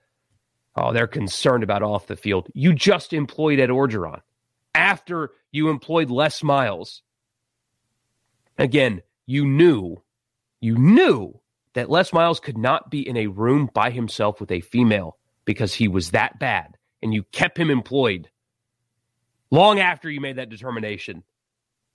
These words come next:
And yet you're con-, so anyway, that's, that's fine. If you're an Ole Miss fan listening, that's, that's welcome that L S U is afraid of his off the field stuff. That's good.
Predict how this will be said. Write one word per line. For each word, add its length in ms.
And 140
yet 180
you're 140
con-, 300
so 240
anyway, 340
that's, 260
that's 260
fine. 340
If 80
you're 100
an 60
Ole 60
Miss 160
fan 160
listening, 460
that's, 400
that's 220
welcome 520
that 120
L 140
S 140
U 40
is 100
afraid 340
of 60
his 140
off 200
the 60
field 280
stuff. 420
That's 260
good. 320